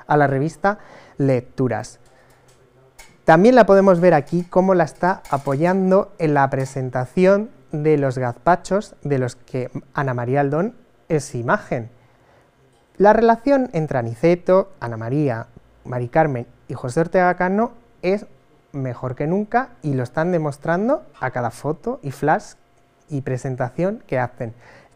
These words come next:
No es así con la otra hermana del diestro, con Conchi Ortega. Ana María está intentando buscar si realmente ella sigue siendo ese topo del que supo que existía en su familia para filtrar información a los medios,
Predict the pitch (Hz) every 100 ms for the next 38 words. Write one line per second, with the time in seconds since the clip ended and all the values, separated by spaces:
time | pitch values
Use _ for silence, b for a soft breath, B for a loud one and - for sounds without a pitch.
0 | - 170 165 185 - 208 233 - 185 160
1 | 139 135 143 139 139 143 139 160 240 -
2 | 151 110 - 147 120 123 120 - 127 -
3 | 185 113 - b b b b b 185 190
4 | 220 226 214 - 226 - 180 175 185 202
5 | 185 160 - 190 196 - - - 165 180
6 | 196 170 160 156 143 - 185 180 160 190
7 | 175 147 175 147 127 - - 208 - 156
8 | - 185 185 208 - 160 143 135 139 -
9 | 151 151 135 113 - _ _ _ 147 135
10 | 143 139 170 156 160 160 160 160 151 139
11 | 135 - 135 135 165 151 139 143 139 135
12 | 139 160 - - 202 214 202 190 202 196
13 | 208 214